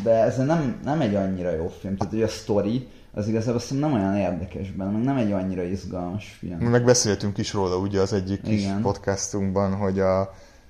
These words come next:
Speaker 2: hogy a Top Gun, az nem egy jó film, ez,
Speaker 1: Igen.
Speaker 2: ez egy szörnyű, nem szörnyű, hanem ez egy propagandafilm, igen.
Speaker 1: Viszont a Top Gun Maverick, ugye erről is beszéltünk, hát le a
Speaker 2: Igen.
Speaker 1: kalappal előtte,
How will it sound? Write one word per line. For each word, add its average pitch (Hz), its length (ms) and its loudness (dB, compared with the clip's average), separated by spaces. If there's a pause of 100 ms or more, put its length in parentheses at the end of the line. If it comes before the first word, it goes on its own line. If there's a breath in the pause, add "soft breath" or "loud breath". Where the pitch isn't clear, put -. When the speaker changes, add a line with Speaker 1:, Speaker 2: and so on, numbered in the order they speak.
(280 loud breath)
Speaker 2:
hogy 98 220 0
a 95 240 4
Top 107 260 0
Gun, - 120 4
az 120 200 2
nem 139 140 8
egy 98 160 4
jó 90 160 0
film, 98 500 -4
ez, 104 80 -2
Speaker 1:
Igen. 101 360 0
Speaker 2:
ez 113 160 2
egy 117 60 2
szörnyű, 104 520 2 (120)
nem 175 180 6
szörnyű, 127 360 4
hanem 123 180 4
ez 127 80 2
egy 127 80 0
propagandafilm, 92 880 -4 (200)
igen. 92 200 -8
Speaker 1:
Viszont 127 380 -2
a 120 100 -4
Top 110 240 4
Gun 101 160 2
Maverick, 104 540 -2
ugye 107 340 -2
erről 104 220 0
is 101 100 -4
beszéltünk, 107 680 -2
hát 110 160 -8
le 117 140 4
a 101 40 8
Speaker 2:
Igen. 92 140 2
Speaker 1:
kalappal 101 840 0
előtte, 104 580 -2